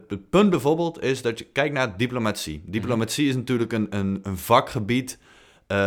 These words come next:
Speaker 1: waar het altijd gaat om de interpersoonlijke relaties. Dat moet je kneden, er moet, vriendschapjes moeten daar gesmeden worden. Dat gaat allemaal heel,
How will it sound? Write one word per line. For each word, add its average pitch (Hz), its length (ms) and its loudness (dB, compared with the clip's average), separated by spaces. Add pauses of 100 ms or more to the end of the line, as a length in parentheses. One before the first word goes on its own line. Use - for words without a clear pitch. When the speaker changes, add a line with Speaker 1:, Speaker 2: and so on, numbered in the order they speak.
(160)
Speaker 1:
waar 110 180 6
het 110 160 -8
altijd 120 460 4
gaat 107 340 -2
om 101 140 -2
de 101 120 0
interpersoonlijke 107 880 -2
relaties. 123 540 2
Dat 95 140 -2
moet 95 140 -4
je 110 100 -8
kneden, 131 480 0
er 107 80 0
moet, 98 300 -6
vriendschapjes 120 760 0
moeten 110 220 -2
daar 101 180 0
gesmeden 101 500 -2
worden. 98 200 -2
Dat 104 160 -8
gaat - 120 -10
allemaal 123 180 2
heel, 160 280 2